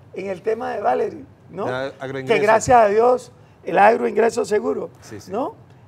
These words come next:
Speaker 1: El, y lo único seguro era que ella no estaba metida en eso, y que gracias a Dios salió airosa y está trabajando en, en Canal R C, en, en telenovelas, ya va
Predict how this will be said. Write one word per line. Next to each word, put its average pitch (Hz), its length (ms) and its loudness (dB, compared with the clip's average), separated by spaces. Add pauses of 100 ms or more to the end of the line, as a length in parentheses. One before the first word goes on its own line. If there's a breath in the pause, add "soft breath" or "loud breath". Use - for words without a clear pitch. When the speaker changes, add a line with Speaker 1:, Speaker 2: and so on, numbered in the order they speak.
(140)
Speaker 1:
El, - 360 -10
y 190 120 -8
lo 185 140 -4
único 240 260 -2
seguro 214 320 0
era 240 240 2
que - 100 -6
ella 208 140 -2
no 240 80 -2
estaba 247 280 8
metida 202 320 -2
en 247 80 -6
eso, 185 240 -10 (400 loud breath)
y - 80 -14
que 180 160 -8
gracias 202 380 2
a 202 60 0
Dios 214 340 0 (240)
salió 202 540 -2 (680 soft breath)
airosa 180 640 4 (440 soft breath)
y 180 140 -8
está 185 340 0
trabajando 190 760 -2 (260)
en, - 120 -18 (140)
en 151 60 -12
Canal 196 320 0
R 202 220 -2
C, 240 220 -2 (140)
en, 175 60 -12 (440 loud breath)
en 160 140 -12
telenovelas, 196 760 0
ya - 120 2
va 190 400 -2